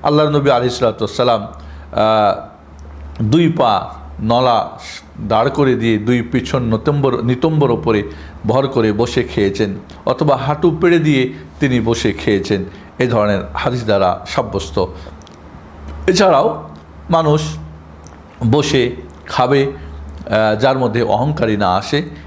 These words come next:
এমন ধরনের খাওয়া, আহ, বসে খেতে পারবে, জায়েজ আছে। যদি খাওয়া হাজির হয়ে যায়, দুপুরের হোক আর রাত্রের হোক,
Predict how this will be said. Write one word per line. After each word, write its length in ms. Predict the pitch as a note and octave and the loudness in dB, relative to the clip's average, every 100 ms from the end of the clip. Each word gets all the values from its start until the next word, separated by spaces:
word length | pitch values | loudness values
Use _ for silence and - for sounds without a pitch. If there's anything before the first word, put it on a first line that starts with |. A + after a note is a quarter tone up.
| - | -4
এমন 220 | C#3 C3+ | -2 0
ধরনের 340 | A2 G#2 G2 F#2 | 0 0 0 -4
খাওয়া, 300 | - F#2+ F#2+ | 0 2 2
আহ, 680 | A2+ - - - F#2 F#2 A2+ | 0 -12 -14 -4 0 2 0
বসে 460 | A#2+ - G2+ G2 - | -4 -2 0 -2 -4
খেতে 240 | - F#3+ D#3 | -4 -2 0
পারবে, 520 | A2 G2+ G2 G2 C3+ - D3 | 0 0 0 0 -2 -6 0
জায়েজ 300 | D3 A2 G2 | 2 2 0
আছে। 320 | F2+ - F#2+ - - - - - - - | -2 -4 -6 -10 -20 -20 -20 -20 -14 0
যদি 300 | D#3+ G#3+ G#3 | 2 4 2
খাওয়া 680 | G3+ - E3+ D#3 C#3+ - - - - - - - - - - - | 0 2 4 4 2 -2 -14 -18 -20 -20 -20 -18 -18 -18 -16 -10
হাজির 360 | - B2+ F3 | -4 0 2
হয়ে 200 | C3 G2 | 2 2
যায়, 220 | F2 E2+ E2 - - - B2 | 2 0 -2 -8 -16 -6 -2
দুপুরের 400 | A2+ A2 F#2+ F#2 | 0 0 0 0
হোক 160 | E2+ - - - - - - | 0 -4 -16 -16 -14 -10 -2
আর 200 | G#2+ G2 | -2 2
রাত্রের 380 | E2+ E2 A#2 G#2 | 0 0 -2 0
হোক, 200 | F#2 | 0